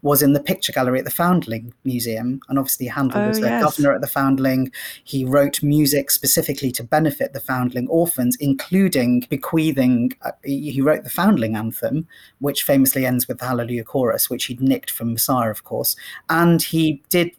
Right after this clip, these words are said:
Speaker 1: massive fundraising concerts of Messiah. Um, so he was very much the Bob Geldof of his day. You know, he, he coined this concept of a fundraising concert, you know, centuries <laughs> before it became a thing in the nineteen eighties. And, you know,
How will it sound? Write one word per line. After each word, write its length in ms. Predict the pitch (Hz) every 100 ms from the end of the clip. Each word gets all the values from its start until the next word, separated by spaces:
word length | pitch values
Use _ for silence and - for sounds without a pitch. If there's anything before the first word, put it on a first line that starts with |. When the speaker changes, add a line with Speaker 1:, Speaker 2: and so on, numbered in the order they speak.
| 214 170
Speaker 1:
massive 500 | 156 185 208 147 135
fundraising 520 | 151 147 131 123 135
concerts 420 | 151 160 - -
of 120 | 117
Messiah. 500 | 117 - 113 113 123 -
Um, 160 | 139
so 120 | 135 160
he 120 | 170
was 120 | 160
very 140 | 202
much 180 | 185 139
the 80 | 139
Bob 360 | 123 147 143 -
Geldof 440 | 151 147 123 -
of 120 | 113
his 160 | 117 -
day. 320 | 151 139 110
You 140 | 131 120
know, 140 | 117
he, 180 | 123 123
he 180 | 127 123 -
coined 400 | - 143 131 123
this 380 | 127 - - -
concept 600 | - - 139 135 - - 123
of 100 | 120
a 40 |
fundraising 600 | - 127 123 120 120 120
concert, 520 | - 135 - 113 -
you 100 | 135
know, 120 | 120 113
centuries 600 | - 165 160 - 123 113
<laughs> 120 | 123
before 320 | - - 135
it 160 | 143 143
became 400 | 123 - 139 127
a 40 |
thing 420 | 123 - 143 156
in 100 | 135
the 80 | 131
nineteen 420 | 127 131 135 135
eighties. 460 | 117 135 - 123 - 185
And, 320 | 190 190 190
you 160 | 202
know, 200 | 190 151